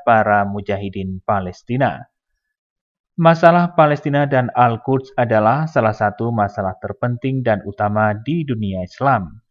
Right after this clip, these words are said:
dan Republik Islam Iran selalu mendukung hak dan cita-cita Palestina secara politik, moral,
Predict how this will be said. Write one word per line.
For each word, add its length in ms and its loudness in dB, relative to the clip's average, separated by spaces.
dan 320 2
Republik 480 -4
Islam 400 -2
Iran 400 0
selalu 400 0
mendukung 560 -4
hak 400 0
dan 240 0
cita-cita 880 -2
Palestina 640 -2
secara 560 -4
politik, 560 -4
moral, 560 2